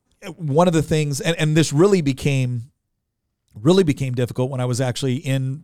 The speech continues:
First Special Forces Group and our deployments to Iraq started and our deployments to other countries started to be able to do training with foreign militaries and things like that, to where Luke was born and, you know, not that long after, I deployed to Iraq.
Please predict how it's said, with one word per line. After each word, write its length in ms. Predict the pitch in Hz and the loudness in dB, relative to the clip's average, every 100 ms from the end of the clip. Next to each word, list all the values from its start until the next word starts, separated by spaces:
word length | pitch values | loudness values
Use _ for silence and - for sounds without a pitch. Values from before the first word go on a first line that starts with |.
| _ | _
First 180 | 139 120 | -6 -4
Special 280 | 131 117 110 | -4 -6 -6
Forces 320 | 165 156 120 | -6 -6 -4
Group 320 | 120 117 - - - - _ | 0 -2 -4 -18 -20 -20 _
and 140 | 160 143 | -2 0
our 80 | 131 | 0
deployments 420 | - 143 131 - | -4 -4 -4 -4
to 60 | 127 | -4
Iraq 320 | 120 165 - | -2 -4 -4
started 320 | - 107 95 - | -8 -8 -12 -18
and 80 | 127 | -8
our 80 | 127 | -6
deployments 500 | 117 - 135 131 123 | -6 -6 -4 -4 -4
to 420 | - 127 123 120 131 | 0 2 4 2 0
other 160 | 127 | -4
countries 360 | 123 156 151 127 | 0 -2 0 -2
started 320 | - 117 110 | -2 -4 -4
to 40 | 113 | -2
be 80 | |
able 120 | 120 113 | -2 -2
to 60 | |
do 100 | 117 | -2
training 420 | 113 - 147 131 117 | -2 -2 -2 -2 -4
with 120 | 104 | -8
foreign 220 | 131 120 | -6 -4
militaries 440 | 160 139 131 117 | -2 -2 -2 -2
and 100 | 107 | -4
things 160 | 113 113 | -4 -4
like 180 | 110 101 | -4 -4
that, 280 | 143 135 - | -4 -4 -4
to 80 | |
where 320 | 117 123 120 110 - - - _ - | -2 0 -2 -6 -12 -20 -20 _ -2
Luke 320 | 131 214 - | 2 2 4
was 180 | 147 107 | 2 2
born 640 | 139 156 127 113 113 110 _ _ _ _ | 2 4 2 0 -4 -10 _ _ _ _
and, 520 | 135 131 131 127 156 _ _ _ _ _ _ _ _ _ | 0 2 0 -2 -8 _ _ _ _ _ _ _ _ _
you 160 | 170 | -2
know, 180 | 131 123 131 _ _ _ | -2 -2 -6 _ _ _
not 180 | 143 160 | -4 0
that 120 | 170 | 2
long 200 | 143 135 | 2 0
after, 260 | 139 175 123 | 0 0 0
I 80 | 135 | -2
deployed 320 | 143 131 120 | -2 -2 -2
to 80 | 117 | -4
Iraq. 460 | 120 185 - _ | -4 -6 -10 _